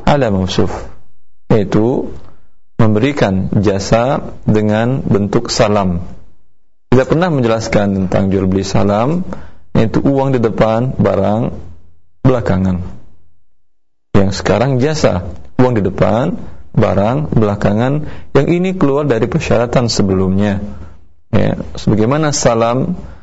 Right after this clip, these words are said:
merupakan keluar dari kaidah umum tentang keharusan barang dimiliki oleh orang yang melakukan akad, al-aqidain, ya,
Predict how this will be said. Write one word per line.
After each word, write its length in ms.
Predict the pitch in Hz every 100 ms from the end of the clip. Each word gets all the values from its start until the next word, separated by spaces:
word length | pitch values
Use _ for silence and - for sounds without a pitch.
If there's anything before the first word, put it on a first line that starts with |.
| - -
merupakan 600 | - 110 123 127 123 101 95
keluar 320 | 107 113 117
dari 160 | 98 92
kaidah 300 | 107 107 110
umum 460 | 107 113 123 123
tentang 800 | 110 101 95 104 104 113 - -
keharusan 720 | - - 101 120 120 117 90 82 - - - - - - -
barang 580 | 104 101 110 123 123 107
dimiliki 840 | 101 101 104 127 - 117 117 127 - - -
oleh 440 | 104 101 107 123 -
orang 480 | 101 95 101 101 101
yang 240 | 104 101
melakukan 400 | 104 101 - 104 92
akad, 480 | 107 - 147 - - - - - - - -
al-aqidain, 960 | - - 101 - 107 101 113 156 202 - - - - - - - -
ya, 340 | 101 101 104